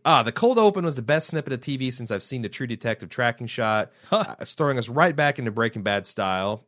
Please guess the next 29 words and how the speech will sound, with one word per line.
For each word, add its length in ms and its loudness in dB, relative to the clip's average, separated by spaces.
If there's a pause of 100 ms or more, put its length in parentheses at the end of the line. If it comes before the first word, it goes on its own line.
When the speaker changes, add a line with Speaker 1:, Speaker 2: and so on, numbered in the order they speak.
Speaker 1:
When 380 -8
then 160 0
you 80 -4
remember 340 0
how 500 2
in 180 -8
Breaking 340 -2
Bad 260 0
he 100 -8
said 240 -4
he'd 140 -4
be 80 -8
managing 420 -6
a 40 -6
Cinnabon 440 -4
in 120 -6
Omaha. 540 -2 (200)
So 320 0
great, 320 -4
so 180 -2
fucking 340 -6
great. 360 -4
Speaker 2:
Mm-hmm. 220 -8
Speaker 1:
Then 100 0
he 80 2
watches 400 2
his 160 -6
commercials. 720 -4
Ah, 280 -4